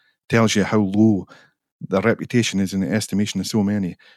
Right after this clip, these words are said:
We're talking about this as journalists. Fans will be talking about this everywhere. If you're, if you're Brora and you're Kelty, you've invested significant sums of money at the level you're playing at with a view to winning promotion. If you're being denied that through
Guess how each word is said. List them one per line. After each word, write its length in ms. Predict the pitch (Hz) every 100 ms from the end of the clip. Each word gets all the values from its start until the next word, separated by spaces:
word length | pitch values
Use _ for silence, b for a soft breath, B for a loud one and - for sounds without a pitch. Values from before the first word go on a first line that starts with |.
| b
We're 160 | 156
talking 260 | 190 131 98
about 140 | 95
this 160 | 98 -
as 60 | 85
journalists. 500 | 104 117 110 - -
Fans 480 | - 139 175 135
will 80 | 117
be 120 | 101
talking 280 | 101 117 107
about 160 | 92 90
this 320 | 92 - - _ _ _ -
everywhere. 500 | 110 120 127 104 85 b b b b
If 120 | - 117
you're, 160 | 208
if 120 | 143
you're 100 | 233
Brora 580 | 233 139 143 139 107 92
and 120 | 98
you're 100 | 110
Kelty, 520 | 113 - 107 - 82 - _ _ _ _
you've 180 | 175 240
invested 760 | 214 110 110 123 - 98 - _ _ _
significant 580 | - 147 160 214 - -
sums 260 | 139 135 120
of 80 |
money 200 | 110 107
at 80 | 110
the 80 | -
level 240 | 98 107 101
you're 140 | 95
playing 300 | - 92 101
at 220 | 101 - _ _ _ -
with 160 | 107
a 60 | 110
view 400 | 101 143 214 151
to 160 | - 101
winning 260 | 101 92
promotion. 520 | - 101 175 240 170 - _ _ _ _ _ _ _
If 220 | 131 135
you're 140 | 190 247 -
being 220 | 190 156
denied 340 | 120 120 143
that 240 | 117 95 -
through 460 | - - 135 113 95